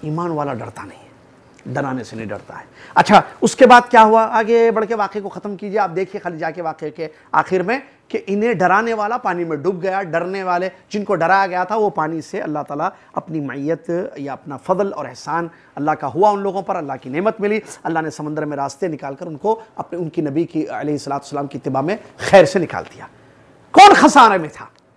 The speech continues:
फिरौन या वो? तो बताने का मकसद इससे ये है कि इंसान जो है परेशान नहीं होना चाहिए हालात को देखकर, अपने ईमान को मजबूत करना चाहिए। इस्तिकामत इसी को कहते हैं। हालात कैसे भी हों, आप दीन पर जमे रहिए, आप दीन मत छोड़िए, आप,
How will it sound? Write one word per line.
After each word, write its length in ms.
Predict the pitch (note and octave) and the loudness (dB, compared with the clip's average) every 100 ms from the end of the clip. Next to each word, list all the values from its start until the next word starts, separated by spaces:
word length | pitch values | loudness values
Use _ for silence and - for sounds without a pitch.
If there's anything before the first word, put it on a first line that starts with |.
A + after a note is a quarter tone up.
| _ _ _ _ _ _ _ _ _ _ _ | _ _ _ _ _ _ _ _ _ _ _
फिरौन 340 | F#3+ G#3+ D#4 F4 - | 6 8 8 4 -12
या 100 | E3 | -16
वो? 140 | G#2 - _ _ _ | -16 -20 _ _ _
तो 60 | E3 | -4
बताने 360 | D#3 D#4 E4+ | 4 8 8
का 80 | E4 | 6
मकसद 260 | C4+ - G3+ | 0 -2 -6
इससे 240 | - - | -8 -8
ये 180 | C3+ B2+ | -6 -6
है 180 | B2 F3+ - _ _ - | -4 -4 -6 _ _ -2
कि 140 | F3+ F3 E3+ _ F3+ | 2 2 -2 _ -8
इंसान 460 | F#3+ - C#4+ D4+ | -8 -4 -2 -2
जो 120 | E3 | -4
है 300 | D#3 E3+ - _ _ - | -6 -6 -8 _ _ -2
परेशान 380 | G3 G3 A#3+ | -2 0 -2
नहीं 100 | A3+ | -2
होना 200 | G3+ E3 | -6 -8
चाहिए 220 | C#3 C3 A#2 | -8 -12 -12
हालात 300 | B2+ A2+ - | -10 -12 -14
को 80 | D#2 | -20
देखकर, 260 | D2 - - _ _ - | -20 -20 -20 _ _ 2
अपने 220 | A#3+ B3 | 2 0
ईमान 280 | F3+ E3+ F#3 | -2 -2 -4
को 120 | F3 | -6
मजबूत 380 | C#3 A2+ C3+ - | -8 -10 -12 -14
करना 240 | G2 E2+ | -20 -20
चाहिए। 240 | - - _ _ _ - | -20 -20 _ _ _ -4
इस्तिकामत 640 | - - - A#3 B3+ C4+ | -2 -2 2 2 0 -4
इसी 200 | F#3 - | -8 -10
को 120 | - | -10
कहते 300 | - - - | -14 -18 -20
हैं। 120 | - _ _ _ - | -20 _ _ _ -8
हालात 380 | F3+ F#3+ G3+ - | -4 -2 -2 -6
कैसे 280 | D3+ - B2+ | -12 -10 -12
भी 100 | G#2 | -14
हों, 140 | - - _ - | -18 -20 _ -4
आप 100 | F#3 | -4
दीन 220 | C#3+ F3 | -2 -4
पर 140 | F3+ | -4
जमे 220 | C3+ - F#2+ | -8 -12 -18
रहिए, 260 | - - _ _ _ _ - - | -20 -20 _ _ _ _ -20 2
आप 100 | A#3+ | 4
दीन 260 | D#3 G3 G#3+ | 4 4 2
मत 120 | F#3 | 0
छोड़िए, 300 | - G#2 D#2 | -4 -8 -12
आप, 120 | D#2 | -16